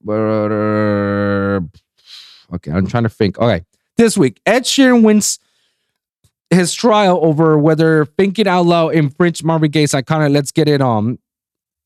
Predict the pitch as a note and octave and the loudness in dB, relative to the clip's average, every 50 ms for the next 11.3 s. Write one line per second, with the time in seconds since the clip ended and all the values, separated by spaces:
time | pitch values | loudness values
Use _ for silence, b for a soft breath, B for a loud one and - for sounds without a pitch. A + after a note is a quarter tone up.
0 | _ _ _ _ _ _ - - D#3 D#3 D#3 D#3+ D#3 D#3 D#3 D#3 D#3 D3+ C#3 C3 | _ _ _ _ _ _ -6 -2 0 0 2 2 2 2 2 2 2 0 0 -2
1 | - - D3+ F#3+ G3+ F#3 E3+ - - - - D#3+ G#3 G#3+ F#3+ - - G3 E3+ D#3 | -6 -2 0 2 2 2 0 -2 -10 -4 0 2 2 2 2 0 0 0 0 0
2 | - - G3+ F3+ D#3+ C#3 A2 F#2+ F2 - _ _ _ _ _ - D3+ D#3 D#3+ - | 0 -2 0 0 0 0 0 -2 -6 -8 _ _ _ _ _ -4 -4 -4 -4 -4
3 | - - - F#3+ F#3 F#3+ F#3+ F#3+ D#3 - _ _ _ _ - D#3+ E3+ E3 E3 F3+ | -8 -4 -2 0 0 0 0 -2 -4 -6 _ _ _ _ -4 0 2 2 4 4
4 | G3 G#3 A3 G3 - B2+ C3 - - D#3+ D#3+ D3+ - C3 C3+ B2 - - E3+ E3+ | 4 2 2 0 -2 -4 -6 -4 -4 -4 -4 -4 -2 -2 -4 -2 -2 -2 0 0
5 | D3+ C3 B2 - - - D3 C#3+ C3+ A#2+ A2 A2 A#2 A2 G#2 G#2 A2 G2+ - C#3+ | 0 0 -2 -2 -2 -2 -2 -2 0 -2 0 0 -2 -2 -4 -6 -10 -8 -4 -2
6 | C#3 B2+ A2+ G#2+ - A#2 A2 G#2+ G#2 G2+ F#2+ F#2+ F#2+ G2+ C3 B2+ G#2+ G2 - - | -2 -2 -2 -2 -2 -2 -2 0 2 2 2 2 2 2 0 0 0 -2 -6 -4
7 | - F#2+ F2+ F2+ F#2 - - b b b b b b b b b b b - B2 | -4 -2 -2 -2 -4 -4 -8 b b b b b b b b b b b -4 -2
8 | A#2+ A2+ G2 - C#3+ C#3 C3 B2 A2+ - - C3 C#3 C3+ C3 B2 A#2+ A2+ - C3 | -2 -2 -4 -4 -4 -2 -2 -2 -4 -4 -2 -2 0 0 2 2 0 0 0 -2
9 | A#2 A2+ G#2 - A2+ F#2+ C3 C3 B2 - - A2 G#2 - - - A#2 A2 G2 G#2+ | -4 -4 -4 -6 -6 -2 0 -2 -2 0 -2 -4 -4 -4 -2 -2 -2 -2 0 -2
10 | G2+ A2 C#3+ D#3+ D#3 C3+ A#2+ A2 G2+ A2 A2 F#2 - - A2+ F#2+ F2 C3+ E3+ E3 | -2 0 0 0 0 0 -2 -2 -2 -2 -4 -4 -2 -4 -4 -4 0 -2 0 0
11 | A#2+ G#2 G#2+ G2+ - | 2 2 0 0 -2